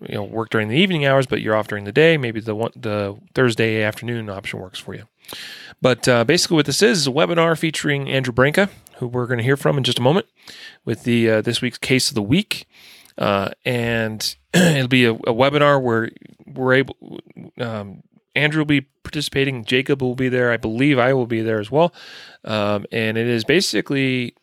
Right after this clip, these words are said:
I mean, a webinar, there'll be a little bit of a presentation, but mostly we wanna hear questions from participants and give you the opportunity to get, uh, a, you know, this kind of feedback from attorney Andrew Branca, uh, on matters relating to the law of self-defense.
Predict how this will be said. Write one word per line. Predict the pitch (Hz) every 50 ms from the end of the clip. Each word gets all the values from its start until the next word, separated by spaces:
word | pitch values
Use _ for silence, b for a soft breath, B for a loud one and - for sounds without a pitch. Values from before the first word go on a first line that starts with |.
| _ _ _
I | 143
mean, | 131 123
a | 120 117 104 -
webinar, | - 110 127 160 175 175 170 175 185 165
there'll | 135
be | 123 127
a | 120
little | 127 151 165 160
bit | 151
of | 143
a | 139
presentation, | - 151 156 143 143 139 147 139 131 - 143 139 135 B B B B B _
but | - 117
mostly | 127 151 180 175 - 160 139
we | 127 123
wanna | 123 123 120 117 107
hear | 101 127 127 123
questions | - - - 135 123 - 131 120 110 -
from | - 113 107 107 104
participants | - - 123 - - 180 - 220 220 214 - - - B B B B B B B B
and | - 113 110 107 110
give | 113 127 127
you | 131 139
the | 131 131 120
opportunity | 113 - - - - 143 139 131 127 123 123
to | 117 117
get, | 113 117 113 113 - - B B B B B B B B
uh, | - 50 50 50 - - - - - -
a, | - _ _ _ -
you | - 90
know, | 107 104 104 - _ _ _ _ _ _ _ -
this | 135 143 147 - -
kind | - 143 143 131
of | 120
feedback | - 147 143 131 117 120 104 104 110 113 -
from | - - 113 110 107
attorney | 104 - - 123 117 113 113
Andrew | 110 107 107 104
Branca, | 104 120 131 139 - 143 147 139 135 _ _ _ _ _ _ _ _ _ _ _ _ _ _ _ _ _ _ B B B B B B B
uh, | - 113 110 107 - -
on | - 117 117 113 113 110 110
matters | 110 113 117 120 120 123 117 113
relating | 120 120 120 120 117 117 110
to | - - 123
the | 117
law | 113 107 107 107
of | 104
self-defense. | - 113 110 - - 254 247 - - - -